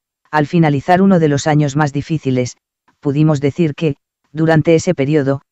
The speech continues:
el Señor nos había dado unas setecientas almas realmente convertidas. Luego, terminado ese año, nos pareció haber llegado a un clímax.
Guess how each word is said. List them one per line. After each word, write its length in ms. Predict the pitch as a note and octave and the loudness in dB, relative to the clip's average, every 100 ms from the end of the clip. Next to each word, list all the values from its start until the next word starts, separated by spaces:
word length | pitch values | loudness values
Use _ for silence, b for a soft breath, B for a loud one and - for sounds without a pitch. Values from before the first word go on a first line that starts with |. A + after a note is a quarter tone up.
| _ _ - | _ _ -4
el 160 | D3+ | -4
Señor 360 | - E3 F3 F3 | 0 0 2 2
nos 200 | F3+ E3+ | 2 2
había 240 | D#3 F3 | 2 4
dado 240 | D#3+ E3 E3 | 4 4 4
unas 220 | F3 E3 | 2 0
setecientas 680 | C3+ C3+ - F3 E3 E3 D#3 | -2 -4 -2 0 0 0 0
almas 280 | D3 C#3+ | 0 0
realmente 540 | C#3 D3 D3+ E3 D#3 D3 | 0 0 2 2 0 0
convertidas. 760 | D3+ C3+ A#2+ A#2+ G#2+ G2+ - _ _ _ _ _ _ _ _ - | 0 0 -2 -4 -8 -10 -18 _ _ _ _ _ _ _ _ -6
Luego, 500 | E3+ F3 D#3+ E3 G#3 _ _ _ | 0 2 0 -4 _ _ _ _
terminado 520 | D#3 C#3+ D3+ E3 E3+ | -2 0 2 2 2
ese 240 | E3 - F3+ | 2 2 2
año, 300 | E3 D#3+ - _ _ - | 2 0 -6 _ _ -4
nos 220 | D#3+ D#3+ | -2 0
pareció 420 | E3 D3+ C3 F3 | 0 -2 0 2
haber 220 | D#3+ E3 D#3 | 4 2 0
llegado 360 | C#3+ D3+ D3+ | 0 2 2
a 40 | C#3+ | 2
un 120 | C3 | 0
clímax. 600 | C#3+ B2 A2+ G#2+ - | -2 -2 -4 -12 -18